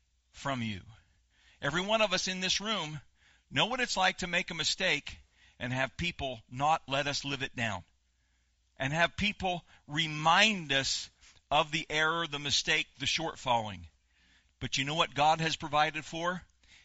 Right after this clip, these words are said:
He has provided for the riches of his grace through Jesus Christ, that his blood cleanses us from every sin, that if we confess our sins, he's faithful and just to forgive us our sins and cleanse us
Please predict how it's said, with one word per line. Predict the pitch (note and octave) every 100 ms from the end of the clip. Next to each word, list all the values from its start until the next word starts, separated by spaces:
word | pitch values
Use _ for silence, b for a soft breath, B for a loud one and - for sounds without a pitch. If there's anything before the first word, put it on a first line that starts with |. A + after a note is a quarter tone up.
| b
He | - F#3+
has | F3 F3+ F3
provided | E3 C#3 D#3 D#3+ D#3 -
for | C#3+
the | C#3+
riches | D3 B3 C#4 B3 A#3+
of | G#3+ F3+
his | F#3 D#3
grace | E3 D#3+ D#3 - B B -
through | D#3+
Jesus | B2 F#3+ G3+ F#3+ E3+
Christ, | - D#3+ D3 - - b b -
that | D3+
his | C3+ E3 C#3
blood | A#2 D3 F#3 G#3 G3 - b b _
cleanses | - G#3 C4 D#4 C#4+ A#3+ G3 F3+
us | F3+ -
from | F#3 E3+
every | F3 E3 E3
sin, | - D#3 D3+ D3 B B -
that | F3
if | F3+
we | F#3
confess | - E3 - F#3+ -
our | E3
sins, | E3 F3+ E3+ -
he's | E3 -
faithful | E3 F3+ E3 D#3
and | C#3
just | D3+ D#3+ - B B B
to | F#3+
forgive | - A3 E3 C4
us | C4 -
our | F#3
sins | E3+ F#3 F#3 F#3+ - B B -
and | E3 E3 -
cleanse | - G#3 C#4 D4 D4 A#3
us | F#3 D#3 D3 -